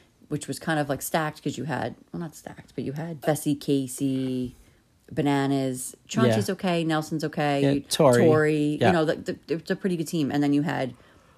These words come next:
Speaker 1: the other team, which was Kenny. They had Jordan.
Speaker 2: Yeah.
Speaker 1: Um, Nany, who's smaller. Nerisse is new.
Speaker 2: Yeah.
Speaker 1: Horacio new.
Speaker 2: So it
Speaker 1: Devin.
Speaker 2: seemed like Mariah's team had more of the rookies.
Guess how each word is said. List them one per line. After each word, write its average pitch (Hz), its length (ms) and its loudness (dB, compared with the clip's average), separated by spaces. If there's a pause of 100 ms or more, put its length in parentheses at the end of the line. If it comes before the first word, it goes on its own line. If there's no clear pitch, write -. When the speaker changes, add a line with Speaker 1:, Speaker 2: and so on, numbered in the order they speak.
(200)
Speaker 1:
the 214 80 2
other 214 100 2
team, 190 240 -2
which 160 140 -4
was 139 100 -6
Kenny. 143 540 0
They 135 200 -4
had 127 140 -6
Jordan. 127 420 -6 (200)
Speaker 2:
Yeah. 107 280 -2 (300)
Speaker 1:
Um, 127 500 -8 (120)
Nany, 170 440 2
who's 160 200 -2
smaller. 156 560 2
Nerisse 151 520 0
is 123 140 -8
new. 131 460 0 (100)
Speaker 2:
Yeah. 120 260 4
Speaker 1:
Horacio 135 460 0
new. 143 200 2
Speaker 2:
So 135 300 4
it - 40 0
Speaker 1:
Devin. 127 120 6
Speaker 2:
seemed 170 280 6
like 147 340 4 (300)
Mariah's 131 460 6
team 123 140 4
had 113 180 4
more 123 320 4
of 113 100 0
the 110 200 2
rookies. - 580 -4